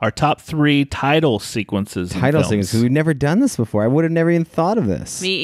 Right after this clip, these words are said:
Speaker 3: either.
Speaker 2: I actually never thought of this as a category ever in my life until
Speaker 3: Me either.
Speaker 2: this, until this
Speaker 1: Really?
Speaker 2: question. I never paid attention to su-,
Speaker 1: No,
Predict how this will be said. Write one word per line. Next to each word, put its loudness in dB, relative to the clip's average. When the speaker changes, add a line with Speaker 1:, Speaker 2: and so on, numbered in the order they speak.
Speaker 3:
either. -4
Speaker 2:
I 4
actually 2
never 2
thought 2
of -2
this 2
as -2
a 2
category 0
ever 0
in -2
my 0
life 0
until 0
Speaker 3:
Me 2
either. 0
Speaker 2:
this, -2
until 0
this 0
Speaker 1:
Really? 0
Speaker 2:
question. -4
I 0
never 2
paid -2
attention 0
to 2
su-, -2
Speaker 1:
No, 2